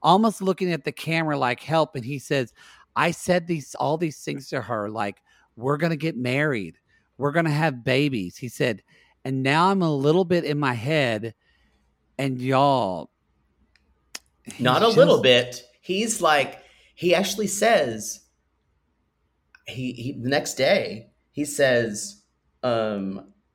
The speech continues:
Speaker 2: I, I, we kept it P G last night. It was, uh, and, and, um, I don't feel that animalistic attraction. He said, even later, "I felt I was in bed with my auntie."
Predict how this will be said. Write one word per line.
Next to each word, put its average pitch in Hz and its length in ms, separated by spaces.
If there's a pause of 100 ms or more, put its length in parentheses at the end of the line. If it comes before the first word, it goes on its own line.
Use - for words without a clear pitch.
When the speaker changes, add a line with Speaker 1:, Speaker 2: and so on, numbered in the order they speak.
Speaker 2:
I, 139 840
I, 131 220
we 151 100
kept 180 260
it 190 80
P 160 180
G 127 580
last 117 360
night. 113 440 (300)
It 127 140
was, 123 500 (560)
uh, 107 300 (440)
and, 120 240
and, 120 340
um, 104 480
I 120 80
don't 135 280
feel 139 160
that 120 160
animalistic 127 440
attraction. 120 460
He 117 80
said, - 280 (520)
even 120 220
later, 120 360
"I 98 100
felt - 460
I 117 80
was 120 220
in 101 160
bed 117 400
with 120 200
my 101 200 (140)
auntie." - 680